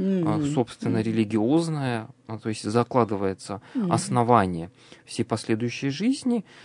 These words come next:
Speaker 1: Затем говорится, как чтить царя и князя,
Speaker 2: Потом
Speaker 1: как почитать своих отцов, а,
Speaker 2: воспитательная
Speaker 1: да,
Speaker 2: такая роль,
Speaker 1: да, да,
Speaker 2: ага.
Speaker 1: в-, как поч-,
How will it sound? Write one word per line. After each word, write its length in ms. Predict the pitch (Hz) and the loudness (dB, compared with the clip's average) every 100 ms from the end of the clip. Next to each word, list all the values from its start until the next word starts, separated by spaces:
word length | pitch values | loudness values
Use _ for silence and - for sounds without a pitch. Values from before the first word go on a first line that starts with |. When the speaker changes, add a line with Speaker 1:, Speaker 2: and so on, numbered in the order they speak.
| - | -8
Speaker 1:
Затем 500 | 123 147 151 180 143 - - - | 0 2 4 2 2 0 -18 -10
говорится, 560 | 120 131 135 135 - 127 | -2 2 4 2 0 0
как 220 | 123 - | 0 -4
чтить 380 | - - 127 - | -12 -6 -6 -2
царя 280 | 120 104 | -2 0
и 100 | 101 | 0
князя, 640 | 95 - 95 82 82 139 254 - _ _ _ _ _ _ - | -2 -4 -4 -6 -2 -2 -2 -6 _ _ _ _ _ _ -16
Speaker 2:
Потом 120 | - 175 | -10 4
Speaker 1:
как 200 | 143 170 | 6 6
почитать 580 | 131 - 123 117 - - - 131 | 2 2 2 2 2 -12 -8 -6
своих 420 | - 127 117 - | -2 2 2 0
отцов, 560 | 110 - 123 101 - - - 190 | -4 -2 -2 -2 -6 -20 -8 0
а, 240 | 208 202 | 0 0
Speaker 2:
воспитательная 840 | 196 - 165 147 160 220 247 262 - | -2 -2 -2 -2 -2 2 4 4 4
Speaker 1:
да, 0 | |
Speaker 2:
такая 460 | 269 - 269 254 | 0 0 -2 -2
роль, 100 | 254 247 | 0 0
Speaker 1:
да, 240 | 233 220 | 0 0
да, 260 | 175 117 107 | 0 4 4
Speaker 2:
ага. 180 | 104 110 - | 2 -4 -4
Speaker 1:
в-, 160 | 120 | -6
как 220 | - 127 - | -2 -4 -2
поч-, 200 | 117 | -4